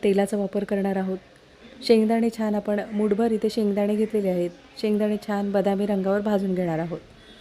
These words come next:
सतत ढवळत राहायचं, म्हणजे सर्व बाजूने छान खमंग असे भाजले जातात.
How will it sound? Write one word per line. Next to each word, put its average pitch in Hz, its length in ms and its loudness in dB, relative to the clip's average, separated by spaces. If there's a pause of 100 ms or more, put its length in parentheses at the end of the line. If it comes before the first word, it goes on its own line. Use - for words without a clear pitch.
(220)
सतत 214 160 2
ढवळत 220 320 2
राहायचं, 214 280 -2
म्हणजे 190 140 -2
सर्व 208 260 0
बाजूने 202 360 0
छान 208 360 -4 (460)
खमंग 214 320 4
असे 214 520 -2
भाजले 190 440 2
जातात. 160 300 -2